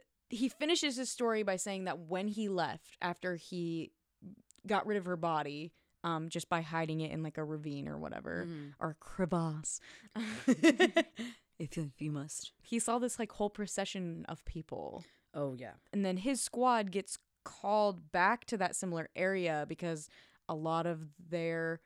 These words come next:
Speaker 1: people and some of the tribesmen have gotten killed by rebels.
Speaker 2: Yeah.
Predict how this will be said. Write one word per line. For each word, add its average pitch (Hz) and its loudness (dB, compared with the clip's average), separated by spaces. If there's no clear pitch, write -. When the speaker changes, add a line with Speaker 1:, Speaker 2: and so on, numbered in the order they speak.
Speaker 1:
people 185 -2
and 175 -6
some 175 -2
of 160 -4
the 160 -4
tribesmen 165 -2
have 160 -6
gotten 160 -2
killed 151 -6
by 127 -6
rebels. - -10
Speaker 2:
Yeah. 143 -4